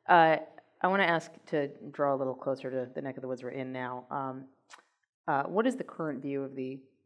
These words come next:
the Southern District of New York investigation into Michael Cohen, who is in a hotel not far from here, um, the president's, uh, former lawyer?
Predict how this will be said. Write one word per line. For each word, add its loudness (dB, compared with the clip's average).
the -10
Southern -4
District -10
of -10
New -6
York -6
investigation -8
into -10
Michael -12
Cohen, -6
who -10
is -10
in -8
a -4
hotel -6
not -6
far -4
from -12
here, -14
um, 6
the -4
president's, -4
uh, -2
former -6
lawyer? -8